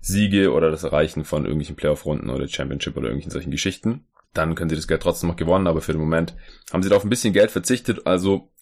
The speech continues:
haben wir hier ein neues Superteam <laughs> in Brooklyn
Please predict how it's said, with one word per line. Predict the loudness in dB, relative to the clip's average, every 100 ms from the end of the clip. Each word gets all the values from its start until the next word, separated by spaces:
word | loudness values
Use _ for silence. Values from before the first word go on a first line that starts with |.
| -4
haben | -2 0
wir | 0
hier | 4 4 4
ein | 2 2 4 2 -2 -4
neues | 0 4 4 2
Superteam | -4 -2 -2 0 2 2 0 -4
<laughs> | -8
in | -4 0 0
Brooklyn | 2 2 2 2 2